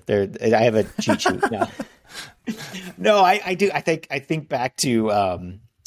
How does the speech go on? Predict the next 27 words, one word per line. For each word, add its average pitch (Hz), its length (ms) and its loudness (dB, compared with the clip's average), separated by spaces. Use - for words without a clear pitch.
the 123 180 0
thankfulness 120 560 0
of 98 80 -10
reading 107 340 -4
that. 92 340 -10
And 107 100 -8
if 104 120 -10
you 117 100 -4
haven't 160 420 -2
gone, 131 360 0
I'm 131 100 -12
trying 165 200 -8
to 160 40 -4
remember, 123 280 -2
we'll 120 180 0
post, 156 420 -2
we 127 100 -8
can 127 120 -8
post 127 220 -2
this, 104 400 -6
the 92 280 -8
website 117 340 0
in 110 80 -2
the 104 100 -2
notes 101 300 -4
where 113 100 -2
you 117 580 0